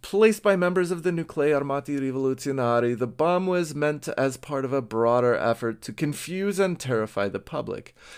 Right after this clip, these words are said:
In January the next year, a bag was found on a train to Milan that stopped in Bologna,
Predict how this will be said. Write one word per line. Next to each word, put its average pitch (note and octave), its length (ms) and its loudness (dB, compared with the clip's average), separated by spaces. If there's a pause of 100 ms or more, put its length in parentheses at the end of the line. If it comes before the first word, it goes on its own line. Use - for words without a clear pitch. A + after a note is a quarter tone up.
(120)
In C3+ 220 0
January D#3 500 2
the C#3 140 -2
next C3+ 240 -6
year, F#3 200 2
a D#3 60 2
bag C3 300 0
was B2+ 180 -4
found B2+ 300 0
on B2+ 120 0
a B2 60 -2
train A#2+ 440 -4
to B2 100 -4
Milan A#2 480 0
that A2+ 180 -2
stopped A#2 380 -4
in A#2 140 -2
Bologna, B2 560 -2